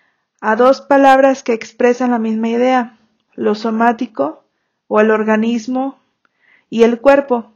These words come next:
Uno puede plantear esta cuestión, ¿se trata de sinónimos empleados para evitar una repetición fastidiosa, o en verdad las dos palabras denotan distinciones semánticas? Cuatro,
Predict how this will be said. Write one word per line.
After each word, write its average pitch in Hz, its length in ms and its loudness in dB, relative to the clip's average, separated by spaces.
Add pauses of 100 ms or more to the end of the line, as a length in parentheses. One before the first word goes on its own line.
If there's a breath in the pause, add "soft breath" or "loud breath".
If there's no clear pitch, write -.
(920)
Uno 285 220 0
puede 311 240 2
plantear 262 420 0
esta 262 280 -2
cuestión, 220 840 -6
¿se 226 200 0
trata 247 360 2
de 277 120 2
sinónimos 247 680 -4
empleados 233 600 -2
para 226 220 -2
evitar 226 380 -4
una 277 240 -4
repetición 226 640 -8
fastidiosa, 240 920 -6 (500)
o 254 140 -2
en 254 100 0
verdad 254 340 2
las 294 200 0
dos 294 160 0
palabras 277 480 0
denotan 247 480 -4
distinciones 220 680 -10
semánticas? 226 880 -10 (1400)
Cuatro, 233 580 -2